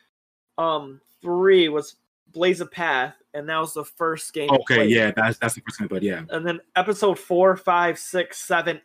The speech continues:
Speaker 1: and eight were all the
Speaker 2: The Ojo game? Yeah.
Speaker 1: the
Speaker 2: All right,
Speaker 1: Ojo
Speaker 2: yeah.
Speaker 1: game.
Speaker 2: Right.
Speaker 1: Which is crazy that they could draw out a game like that,
Speaker 2: That's,
Speaker 1: you know?
Speaker 2: that's a lot. It happens a lot.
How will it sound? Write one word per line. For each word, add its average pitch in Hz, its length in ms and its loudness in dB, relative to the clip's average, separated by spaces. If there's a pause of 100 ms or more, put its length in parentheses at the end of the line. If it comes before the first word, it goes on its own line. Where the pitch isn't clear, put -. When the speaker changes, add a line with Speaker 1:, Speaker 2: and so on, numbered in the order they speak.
Speaker 1:
and 202 320 0 (100)
eight 151 340 0 (840)
were 165 160 -4 (100)
all 165 380 2
the 139 220 -4
Speaker 2:
The 127 60 -14 (760)
Ojo 120 160 2
game? 131 240 2
Yeah. 82 160 -2 (160)
Speaker 1:
the 160 80 -4
Speaker 2:
All 160 100 0
right, 147 80 0
Speaker 1:
Ojo 131 120 -4
Speaker 2:
yeah. 110 60 -8
Speaker 1:
game. 101 220 -14 (440)
Speaker 2:
Right. - 140 -16 (380)
Speaker 1:
Which 247 180 -2
is 294 140 -2
crazy 277 300 2
that 254 120 2
they 226 80 2
could 185 160 0
draw 175 340 2
out 175 300 0
a 151 60 -10
game 147 340 -8
like 120 220 -12
that, 110 120 -14
Speaker 2:
That's, - 140 -12
Speaker 1:
you 135 60 -12
know? 139 80 -10
Speaker 2:
that's 139 140 -2
a 131 60 -2
lot. 117 220 2
It 117 80 -2
happens 143 320 2
a - 40 -8
lot. 98 260 -2